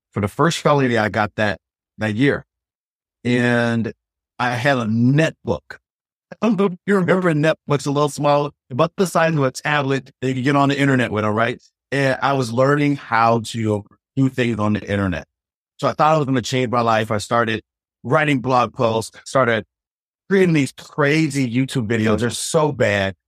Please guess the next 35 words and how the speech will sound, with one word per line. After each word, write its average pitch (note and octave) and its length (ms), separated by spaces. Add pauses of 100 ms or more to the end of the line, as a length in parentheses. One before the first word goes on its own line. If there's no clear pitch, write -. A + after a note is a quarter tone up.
(120)
but B2+ 80
I A#2 80
was A2 160
trying A#2+ 360
all A2 100
these G#2 240
things. A2 400 (640)
But E3+ 100
when D#3 280
my D3+ 500 (880)
de-, F3+ 160
time F3+ 380
came D3 280
up D#3+ 220 (100)
that B2+ 100
I C3 60
could C3 120
go C#3 140
back C3 300 (360)
to C3+ 80
doing, A#2+ 300
just C3 140
being C3+ 180
free F#3 260
again, G2+ 420 (300)
I A#2+ 60
went A#2 180
back A#2+ 200
out A2+ 180
to G2 340
running G#2+ 240
around G#2 200
in F#2+ 40
the F2 80
streets. G#2+ 500